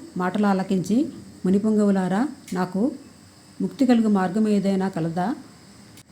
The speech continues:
ఈ జగంబున ఎల్లరకును ఎటులో కర్మబంధము కలుగును? అది నశించుట ఎట్లు?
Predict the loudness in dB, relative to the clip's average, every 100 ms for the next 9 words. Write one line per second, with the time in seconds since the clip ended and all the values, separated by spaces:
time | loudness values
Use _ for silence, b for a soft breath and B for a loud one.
0 | -20 -4 2 2 2 2 4 4 4 2
1 | 2 2 2 2 2 0 -4 -14 -20 -20
2 | -20 -20 -20 -16 -8 -2 2 2 2 -2
3 | -16 -20 -6 2 4 4 4 6 4 2
4 | 0 0 0 -6 -18 -20 -20 -20 -6 0
5 | 4 4 4 4 4 4 2 2 -2 -2